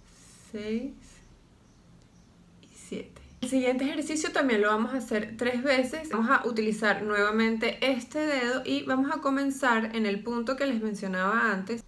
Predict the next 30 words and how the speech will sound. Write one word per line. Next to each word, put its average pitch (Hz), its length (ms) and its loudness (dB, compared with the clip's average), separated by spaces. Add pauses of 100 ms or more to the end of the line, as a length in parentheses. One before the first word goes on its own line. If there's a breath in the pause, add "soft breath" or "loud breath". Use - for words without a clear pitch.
Y 240 140 -2
vamos 262 240 2
a 277 100 2
ir 247 120 2
en 214 180 4
línea 240 260 0
recta 262 420 0
de 226 140 0
acá 240 540 0
a 247 80 2
acá, 269 400 0 (120)
pero 254 320 2
haciendo 220 580 0
una 226 220 0
especie 247 480 -2
de 226 240 -2
espiral, 175 720 -6
así. - 320 -12 (3000)
Hasta 254 320 -2
la 226 120 0
sien. - 300 -12 (760 loud breath)
¿Ok? 196 180 -8 (180)
Y 220 140 2
esto 208 260 -2
lo 185 80 0
vamos 196 240 0
a 240 40 -4
hacer 285 340 0
siete 202 360 0
veces. - 380 -4